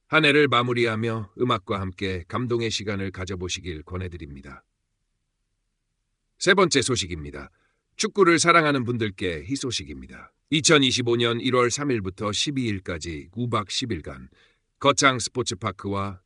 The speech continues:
제이 스포츠타운 일원에서 이천이십오 거창 거창 동계 스토브리그 축구 대회가 열립니다. 초등부 축구 클럽이 펼치는 열정적인 경기와 팀워크를 함께하며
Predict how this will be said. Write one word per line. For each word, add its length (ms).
제이 280
스포츠타운 800
일원에서 640
이천이십오 800
거창 460
거창 580
동계 380
스토브리그 720
축구 360
대회가 520
열립니다. 640
초등부 420
축구 300
클럽이 380
펼치는 580
열정적인 640
경기와 640
팀워크를 520
함께하며 640